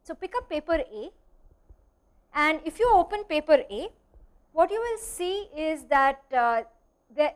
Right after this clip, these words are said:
each paragraph has been labeled as A one, A two, A three, and so on. I'll try to upload it on, uh, this P C also in a moment. But you will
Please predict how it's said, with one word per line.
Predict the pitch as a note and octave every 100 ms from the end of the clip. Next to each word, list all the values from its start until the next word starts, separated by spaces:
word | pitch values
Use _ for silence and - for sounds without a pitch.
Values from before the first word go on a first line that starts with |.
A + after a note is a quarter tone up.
| -
each | G4+ - -
paragraph | B3+ C#4 D4+ E4+ F#4
has | D#4 C#4
been | C4 C#4+ B3
labeled | A#3+ B3+ D#4
as | C#4 B3+ B3 -
A | C4+
one, | C4 C4 B3+ B3
A | B3
two, | B3+ B3+
A | A3+ B3
three, | B3 A#3+ A#3+
and | G#3+
so | A#3+
on. | G#3 F3+
I'll | A3
try | B3+ D4+
to | E4
upload | D4 C4+ C#4 C#4
it | C#4
on, | A#3 A3+ - _ _ -
uh, | A3 G#3+
this | G#3 C4+
P | D4
C | C4+ C4+
also | A#3 B3+
in | A3+
a |
moment. | A3+ A#3+ A3 _ _ _ _ _
But | C#4 C#4 - _ _
you | D4
will | D#4 D#4+ D#4